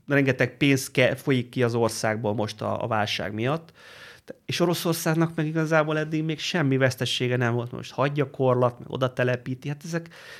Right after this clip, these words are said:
ezek nem óriási összegek, viszont óriási bevétel van a megnövekedett, eh, gáz és, eh, olajárakból. Tehát Oroszországnak ez egyelőre egy win-win, tehát egy győzök-győzök szituáció. Én a-, nem tudom, mert most már nagyon úgy tűnik, hogy lesz valami,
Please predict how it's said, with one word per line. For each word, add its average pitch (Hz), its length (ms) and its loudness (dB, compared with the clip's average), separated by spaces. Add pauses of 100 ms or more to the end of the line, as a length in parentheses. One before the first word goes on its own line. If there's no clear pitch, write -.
ezek 170 200 -10
nem 196 200 2
óriási 120 560 2
összegek, 113 520 -6
viszont 165 520 -2 (100)
óriási 123 680 2
bevétel 120 540 2
van 131 140 2
a 127 40 2
megnövekedett, 120 880 -2
eh, 117 220 2
gáz 120 280 0
és, 113 260 -6
eh, 113 240 -4
olajárakból. 113 680 0
Tehát 127 180 -4
Oroszországnak 139 800 4
ez 135 160 0 (320)
egyelőre 135 420 6
egy 135 200 6
win-win, 131 500 4
tehát 120 260 -4
egy 123 100 2
győzök-győzök 127 720 4
szituáció. 120 800 0 (1120)
Én 156 140 0
a-, - 320 -6 (120)
nem 185 260 0
tudom, 151 240 6
mert 147 160 6
most 143 180 2
már 147 80 4
nagyon 175 200 8
úgy 135 120 8
tűnik, 123 260 -2
hogy 127 100 0
lesz 131 220 2
valami, 127 440 2